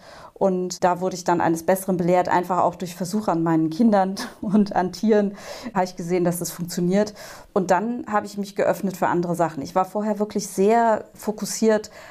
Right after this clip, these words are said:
auf klassische Medizin, auf Antibiotika, Schmerzmedikamente, ganz normal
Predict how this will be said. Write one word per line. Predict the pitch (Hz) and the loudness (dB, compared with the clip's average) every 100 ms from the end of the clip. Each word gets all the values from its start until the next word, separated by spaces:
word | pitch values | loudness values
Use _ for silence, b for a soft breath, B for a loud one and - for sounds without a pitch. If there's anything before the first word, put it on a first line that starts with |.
| B - | B 2
auf | 185 202 196 - _ | 2 2 -4 -20 _
klassische | 208 196 208 202 208 | -2 -2 -2 -4 0
Medizin, | 190 175 175 - 202 196 196 196 B B - - | 0 -2 -6 0 4 4 2 -6 B B -14 0
auf | 175 180 - | 0 0 0
Antibiotika, | 180 175 185 185 190 190 185 190 | -2 -2 0 0 0 0 0 0
Schmerzmedikamente, | 190 175 175 180 175 175 170 165 170 170 175 165 165 | 0 0 0 -2 -4 0 2 2 2 0 2 2 2
ganz | 165 170 | 0 0
normal | 170 160 180 190 | -2 2 2 2